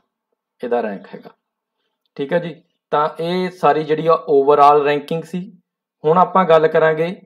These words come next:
university ਦੇ according ਕਿ ਕਿਹੜੀ university ਦੀ ਜਿਹੜੀ, ਅਹ, ਰੈਂਕਿੰਗ ਹੈ ਉਸ ਦੇ ਆਧਾਰ ਤੇ ਆਪਾਂ ਕਿ ਦੋ ਹਜ਼ਾਰ ਵੀਹ ਦੇ ਵਿੱਚ ਕਿਹੜੀ university ਪਹਿਲੇ ਰੈਂਕ ਤੇ ਸੀ।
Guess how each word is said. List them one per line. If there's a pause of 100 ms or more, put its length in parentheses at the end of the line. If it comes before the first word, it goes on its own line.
(260)
university
ਦੇ
according (380)
ਕਿ
ਕਿਹੜੀ
university
ਦੀ
ਜਿਹੜੀ, (420)
ਅਹ,
ਰੈਂਕਿੰਗ
ਹੈ
ਉਸ
ਦੇ
ਆਧਾਰ
ਤੇ
ਆਪਾਂ
ਕਿ
ਦੋ
ਹਜ਼ਾਰ
ਵੀਹ
ਦੇ
ਵਿੱਚ (380)
ਕਿਹੜੀ
university
ਪਹਿਲੇ
ਰੈਂਕ
ਤੇ
ਸੀ।